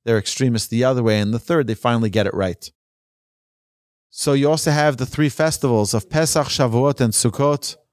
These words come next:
We also have the Torah is divided into three sections, the Torah, the Nevi'im, the Ketuvim, the Torah, the prophets, and the writings. And we have the Kohen, Levi, and Yisrael. Three days of preparation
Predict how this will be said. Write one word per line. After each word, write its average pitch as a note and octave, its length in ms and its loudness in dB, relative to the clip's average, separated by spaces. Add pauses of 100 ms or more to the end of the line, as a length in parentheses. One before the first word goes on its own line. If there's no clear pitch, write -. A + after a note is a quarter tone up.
(400)
We C3+ 100 -2
also D#3+ 240 2
have C#3+ 220 2
the A#2+ 100 0
Torah E3 360 2
is B2+ 100 -2
divided C#3 420 0
into B2 220 0
three C3 440 0 (120)
sections, B2+ 580 -2
the G#2+ 120 -4
Torah, C#3+ 360 0
the A#2+ 100 0
Nevi'im, A#2 500 0
the G#2 80 -4
Ketuvim, A#2+ 560 -2
the G2 60 -10
Torah, C3 320 0
the A2+ 100 -6
prophets, B2 440 -2
and A2 100 -2
the F#2+ 60 -2
writings. A#2 540 -2 (480)
And G#2+ 80 -4
we A#2 80 2
have A#2 240 0
the A2+ 80 0
Kohen, C#3 420 -2
Levi, B2+ 300 -2
and A2 180 0
Yisrael. A#2+ 600 -2 (1400)
Three C#3+ 220 2
days C3 280 2
of G#2+ 160 -4
preparation A2 800 0